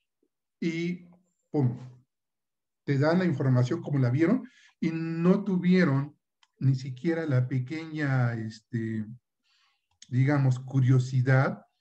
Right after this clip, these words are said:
de investigar, de preguntarle a los testigos oculares de qué pasó, cómo pasó. Entonces, nomás llegan,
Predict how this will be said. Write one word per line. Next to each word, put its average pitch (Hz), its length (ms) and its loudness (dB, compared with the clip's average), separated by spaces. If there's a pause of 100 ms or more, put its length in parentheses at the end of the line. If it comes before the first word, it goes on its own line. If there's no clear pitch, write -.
(340)
de 139 140 2
investigar, 139 1000 2
de 156 120 -2
preguntarle 147 1300 2
a 131 220 -2
los 123 600 4 (400)
testigos 131 880 2
oculares 151 760 0 (340)
de 127 220 2
qué 160 160 -2
pasó, 143 420 -4
cómo 131 340 0
pasó. 175 540 0 (720)
Entonces, 147 240 0
nomás 135 180 2
llegan, 214 600 6